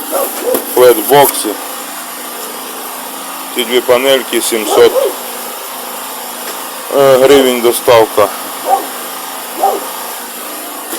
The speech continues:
Получається, чуть менше, шістсот вісімдесят десь так.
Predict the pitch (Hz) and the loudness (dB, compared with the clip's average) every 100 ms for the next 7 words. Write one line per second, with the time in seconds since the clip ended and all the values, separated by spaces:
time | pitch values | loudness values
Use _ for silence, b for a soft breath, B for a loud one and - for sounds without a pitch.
0 | - - - 92 95 92 98 85 85 95 | -8 -10 -6 -4 -4 2 4 4 2 -2
1 | - 131 127 117 98 180 - 98 - 110 | 0 0 4 2 2 -4 -4 0 2 2
2 | - 123 135 - 95 98 90 87 87 - | 0 2 2 2 0 0 0 -2 -2 0
3 | 90 85 | 2 2